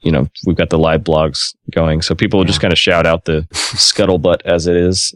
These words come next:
Speaker 1: uh, as it's announced, and sort of, you know, make, make just an event out of it.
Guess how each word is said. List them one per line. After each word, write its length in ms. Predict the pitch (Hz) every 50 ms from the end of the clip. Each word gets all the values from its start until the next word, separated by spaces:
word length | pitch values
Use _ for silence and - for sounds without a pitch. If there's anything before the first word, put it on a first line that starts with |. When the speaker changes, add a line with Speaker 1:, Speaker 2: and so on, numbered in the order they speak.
| - -
Speaker 1:
uh, 60 | 101 87
as 380 | 85 80 53 60 87 80 90
it's 200 | 90 82 85 -
announced, 460 | 87 85 85 82 87 92 - - -
and 240 | 80 78 78 78 78 - _ _ _ -
sort 180 | - - 80
of, 100 | - - - - -
you 100 | - -
know, 80 | 76
make, 320 | 85 95 104 98 - - -
make 280 | - 123 - - _
just 200 | - 117 107 -
an 60 | 98
event 280 | 87 78 73 78 85 -
out 140 | 82 78 78
of 80 | 76
it. 120 | 78 -